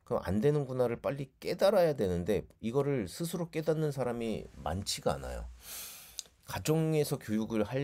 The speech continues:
리도 만무하거니와 학교에서 이런 걸 가르쳐줘요? 아니죠. 대학교 가면 아니죠. 그러니까 몰라요. 근데 이런 보는 눈이 있는 사람들이 있죠.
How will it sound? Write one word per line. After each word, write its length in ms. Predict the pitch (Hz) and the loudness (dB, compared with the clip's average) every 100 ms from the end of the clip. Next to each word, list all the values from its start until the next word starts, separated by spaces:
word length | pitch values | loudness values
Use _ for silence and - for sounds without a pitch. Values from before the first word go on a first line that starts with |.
| 135 | -2
리도 220 | 127 113 | -2 0
만무하거니와 800 | 76 69 85 92 82 73 73 69 | 0 0 2 2 2 0 0 -2
학교에서 480 | 127 - 151 131 92 | -6 -6 -2 0 0
이런 160 | 85 | 2
걸 120 | 85 | 0
가르쳐줘요? 600 | - - - 87 78 95 - - - | -2 -8 -8 -6 -4 -6 -8 -20 -10
아니죠. 440 | 73 73 76 62 62 - - _ - | -8 -6 -6 -8 -10 -14 -20 _ -10
대학교 420 | 87 107 - 117 | -4 -2 -2 0
가면 320 | 82 71 60 - - - | 2 0 -2 -8 -12 -12
아니죠. 460 | - 80 82 71 - _ _ - - - _ | -4 -2 0 -4 -6 _ _ -20 -20 -20 _
그러니까 560 | - 107 85 - 67 - - _ _ | -2 0 0 -2 -6 -6 -14 _ _
몰라요. 640 | 87 101 123 113 69 58 58 - - - - _ | -6 0 4 4 2 0 -4 -8 -20 -20 -20 _
근데 400 | - 110 131 120 - | -10 -2 0 0 -4
이런 460 | 110 113 131 131 113 | -4 4 4 4 -2
보는 400 | 104 117 143 135 | 0 2 2 2
눈이 260 | 127 123 104 | 0 2 2
있는 260 | 92 110 | 4 2
사람들이 440 | 110 110 98 90 76 | 2 0 0 0 -4
있죠. 280 | - 69 | -4 -6